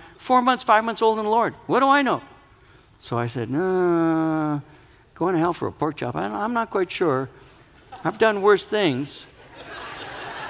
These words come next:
So I went to the, I went and looked into the Bible. "Meat does not commend us unto God. For neither if we eat are the better, neither if we eat, do not eat are we the worse." And I came back and I told him,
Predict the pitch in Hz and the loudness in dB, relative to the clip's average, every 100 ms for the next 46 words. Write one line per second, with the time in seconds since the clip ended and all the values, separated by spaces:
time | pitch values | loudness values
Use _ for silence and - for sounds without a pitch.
0 | - - - - - - - - - - | -12 -12 -12 -12 -12 -12 -14 -14 -16 -16
1 | - - - - - - - - - - | -16 -16 -16 -16 -18 -20 -20 -20 -20 -20
2 | - - - - - - - 180 175 196 | -20 -18 -20 -20 -20 -20 -4 2 4 4
3 | 196 196 185 185 165 170 185 202 185 185 | 2 2 0 0 0 0 0 0 -2 -2
4 | 185 175 185 214 131 147 - 127 143 156 | -2 -2 -2 -2 -6 -10 -8 -2 -2 0
5 | 139 143 147 131 139 139 139 143 151 156 | -2 -2 -4 -4 -2 -2 -4 -6 -4 -4
6 | 139 - - _ _ _ _ - - 113 | -6 -12 -20 _ _ _ _ -20 -10 -4
7 | 113 135 139 113 127 123 143 127 117 113 | -2 0 0 0 -2 0 0 0 -4 -4
8 | 147 185 175 - _ _ _ _ _ _ | -4 -4 -8 -16 _ _ _ _ _ _
9 | 127 135 147 135 135 120 120 - 131 - | -4 0 0 0 -2 -2 -4 -8 -12 -10
10 | 107 104 117 139 151 151 143 131 147 135 | -8 -2 -2 0 -2 -2 -4 -2 -2 -2
11 | 202 - - - _ _ _ _ - 156 | -4 -6 -12 -20 _ _ _ _ -4 -2
12 | 156 180 185 - 175 170 180 196 170 | 0 0 0 -4 -4 -4 -4 -6 -6